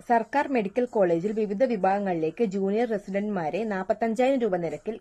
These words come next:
കരാർ അടിസ്ഥാനത്തിൽ ആറു മാസത്തേക്ക് നിയമിക്കുന്നു. ഉദ്യോഗാർത്ഥികൾ ജൂലൈ ഒൻപതിന് രാവിലെ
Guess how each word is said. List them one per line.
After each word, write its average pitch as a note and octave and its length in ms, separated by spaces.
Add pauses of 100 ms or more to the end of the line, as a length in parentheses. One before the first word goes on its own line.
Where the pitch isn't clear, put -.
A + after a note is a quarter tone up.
(120)
കരാർ A#3+ 280
അടിസ്ഥാനത്തിൽ F#3 760
ആറു A#3+ 260
മാസത്തേക്ക് F#3 520
നിയമിക്കുന്നു. F#3+ 460 (400)
ഉദ്യോഗാർത്ഥികൾ A3+ 640
ജൂലൈ A#3 380
ഒൻപതിന് F#3+ 500
രാവിലെ G3+ 300